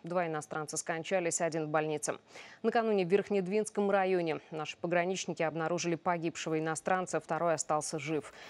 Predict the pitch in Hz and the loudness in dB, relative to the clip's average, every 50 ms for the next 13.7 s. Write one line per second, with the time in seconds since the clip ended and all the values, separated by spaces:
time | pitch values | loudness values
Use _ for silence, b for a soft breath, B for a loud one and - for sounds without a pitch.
0 | B B B 196 208 196 - 240 214 190 208 202 - 220 214 - 202 190 - - | B B B -2 -2 0 0 0 4 4 4 4 4 2 2 2 2 0 2 0
1 | 208 196 196 175 151 - - 165 160 - - 190 180 170 196 196 185 - - - | 0 2 2 2 2 0 -2 -4 -4 -2 0 -2 0 2 2 2 0 0 -2 -4
2 | 180 156 170 170 165 151 139 185 180 180 170 160 196 202 202 180 156 170 156 147 | -2 0 0 0 0 2 4 4 4 4 2 4 4 4 4 4 2 -2 -2 -2
3 | - 165 170 160 151 139 151 185 185 170 - - - 165 151 151 139 151 180 185 | -2 -2 -2 -2 -2 -2 0 0 0 0 -2 -4 -2 -2 -2 -2 -2 -2 -2 -2
4 | 175 170 160 147 - 170 170 156 - - 160 151 143 - 160 165 160 160 160 - | 0 0 0 0 0 -2 -4 -4 -2 -4 -4 -4 -2 -2 -2 0 0 0 -2 -2
5 | - 160 151 139 127 120 - - 160 156 170 180 165 151 151 135 151 143 - 180 | -2 -4 -2 -4 -4 -4 -4 -4 -2 -2 -2 -2 0 0 -2 -2 -2 -4 -2 0
6 | 170 170 165 - 202 208 190 175 160 147 175 208 202 - 180 - - 180 160 151 | -2 -2 0 2 2 2 2 2 0 0 -2 -2 -2 -4 -6 -6 -4 -4 -2 -2
7 | 151 147 - 170 156 156 - - - 180 175 185 175 170 175 165 156 - - 160 | -2 -4 -4 -4 -4 -4 -4 -2 -2 0 2 2 2 2 0 -2 -4 -4 -4 -2
8 | 156 143 165 160 151 160 170 190 196 190 B B B 147 - 180 202 196 165 165 | -2 0 2 2 2 4 4 4 4 4 B B B -8 -2 0 0 0 0 0
9 | 165 175 151 139 160 151 - 165 147 160 151 151 139 156 135 - B B B B | 0 0 0 0 -2 -2 -2 -2 0 0 0 2 2 2 0 0 B B B B
10 | B B B - 220 214 196 - - 226 214 214 220 - 233 202 170 160 147 - | B B B 0 2 2 2 2 2 2 2 2 0 0 0 2 2 2 0 0
11 | - 185 170 160 160 156 160 151 160 160 - - 175 165 151 165 175 175 - - | 0 2 2 2 2 0 0 0 0 -2 -2 -2 -2 -2 0 0 0 0 -2 -2
12 | - 165 156 151 165 156 151 160 180 185 175 - 170 147 135 - 151 147 139 160 | 0 0 0 2 2 0 2 2 0 0 0 0 -2 -4 -2 -2 -4 -2 -2 -2
13 | 147 147 147 156 156 - - - 170 156 131 117 - - | -2 0 -2 -2 -4 -4 -4 -2 -2 0 0 -2 -4 -6